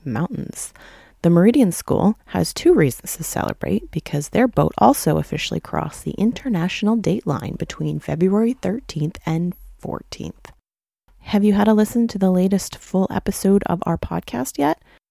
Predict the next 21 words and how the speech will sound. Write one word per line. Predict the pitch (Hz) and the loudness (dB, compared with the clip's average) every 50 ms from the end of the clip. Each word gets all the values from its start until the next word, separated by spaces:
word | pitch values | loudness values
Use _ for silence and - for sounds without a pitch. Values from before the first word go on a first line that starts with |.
| _ _ _ | _ _ _
We | - 190 190 185 | -2 2 2 4
recently | 185 208 226 - - 311 311 262 | 4 4 2 2 0 -2 -2 -2
caught | 247 - - 180 175 | -2 0 0 2 2
up | 180 185 - | 2 2 0
with | - - - | -4 -4 -2
Nate | 165 165 185 202 - | 0 0 0 0 -2
Sandell, | - - - 190 190 190 180 165 - - - 175 - | -6 -4 -2 0 0 0 0 -2 -4 -4 -6 -6 -4
who | - 175 170 | -2 0 0
until | 170 170 - - 233 254 | 0 0 0 -2 0 0
last | 254 - - - - - - - | 0 0 -2 -4 -8 -10 -6 -4
year | 160 156 156 | -2 -2 0
was | 151 151 151 151 | 0 0 -2 -2
the | - - - | -4 -6 -6
education | - - - 180 - - 202 214 - - 185 | -6 -8 -10 -12 -2 0 0 0 0 -2 -4
director | 165 156 151 151 151 151 - _ - 160 160 | -4 -6 -6 -8 -8 -10 -10 _ -10 -10 -8
at | - 160 - - | -8 -8 -8 -8
the | 160 | -10
Columbia | - - - - 165 170 180 220 240 277 285 | -12 -10 -8 -4 -4 -2 -2 0 0 0 0
River | 269 240 185 165 160 180 180 | 0 0 0 0 0 0 -2
Maritime | 170 151 143 147 156 165 165 - - 170 165 160 | -2 -2 -4 -4 -4 -6 -6 -6 -6 -6 -4 -4
Museum. | 156 151 151 139 139 143 151 - | -4 -6 -6 -6 -4 -4 -6 -6